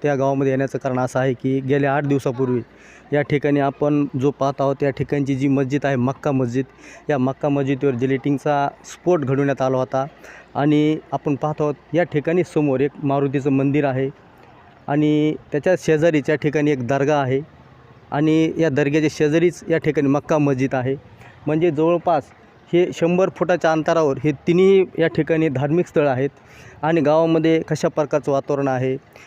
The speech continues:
या ठिकाणी हिंदू मुस्लिमचं च्या वा-,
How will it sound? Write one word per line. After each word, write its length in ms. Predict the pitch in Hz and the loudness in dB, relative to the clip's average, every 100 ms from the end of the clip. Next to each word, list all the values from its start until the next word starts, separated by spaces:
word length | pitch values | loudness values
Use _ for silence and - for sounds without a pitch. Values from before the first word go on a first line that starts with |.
| - | -2
या 100 | 151 | -2
ठिकाणी 440 | - 151 156 160 160 | 0 0 2 2 0
हिंदू 280 | - 151 156 | 0 0 2
मुस्लिमचं 580 | 151 143 156 151 147 151 202 190 - - - - | 2 0 -2 -2 0 -2 -4 -12 -20 -20 -20 -4
च्या 120 | 165 | 0
वा-, 140 | 151 | 0